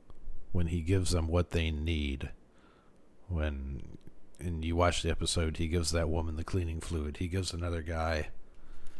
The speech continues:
a bus ticket to Scranton, Pennsylvania, he gives Mister Renard, you know, things, and he has this look on his face that, uh,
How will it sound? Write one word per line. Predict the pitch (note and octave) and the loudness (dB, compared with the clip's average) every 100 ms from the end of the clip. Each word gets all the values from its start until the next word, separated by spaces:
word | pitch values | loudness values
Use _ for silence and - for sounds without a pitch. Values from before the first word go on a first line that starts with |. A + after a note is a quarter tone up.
| - - | -4 -6
a | D2 D#2 D#2 | -2 0 0
bus | D#2 G2 F#2 - | 2 4 6 4
ticket | E2+ - E2+ | 0 0 -2
to | - - | 0 0
Scranton, | - G2+ F2+ D2+ | 2 2 2 2
Pennsylvania, | - F2 - E2+ F2 F2 D#2+ D2+ | 4 4 2 2 2 2 2 2
he | F2 | 2
gives | E2+ E2 E2 | 2 0 0
Mister | E2+ F#2 | 0 0
Renard, | D#2+ D#2+ E2 E2+ E2+ D#2+ D#2 - - - - - - - - - A2 | -2 -2 0 2 4 2 0 -6 -12 -12 -4 -4 -4 -8 -8 -8 -2
you | F2 | 0
know, | D2+ D2+ | 2 -2
things, | - F2+ D#2+ D2+ C#2+ - - - - - - - - - - - - - | 0 0 0 -2 -4 -6 -6 -12 -20 -20 -20 -18 -18 -18 -20 -20 -14 -2
and | E2 E2 D#2+ D2+ D2 G#1+ - - - - - - - - - | 0 2 2 -2 -4 -8 -14 -20 -20 -20 -20 -20 -20 -20 -8
he | F#2 G2+ | 0 4
has | A2+ B2 G#2+ | 6 6 6
this | G2+ G#2+ | 4 4
look | G2+ | 2
on | E2+ D#2+ | 2 0
his | D#2 | 0
face | - E2 D#2+ - - - - - - - - - - - - E2 | 2 2 2 0 -6 -10 -16 -20 -20 -20 -20 -20 -20 -20 -14 -2
that, | E2 D#2+ - - | 0 0 -2 -4
uh, | D2+ D2 C#2+ | -2 -2 -2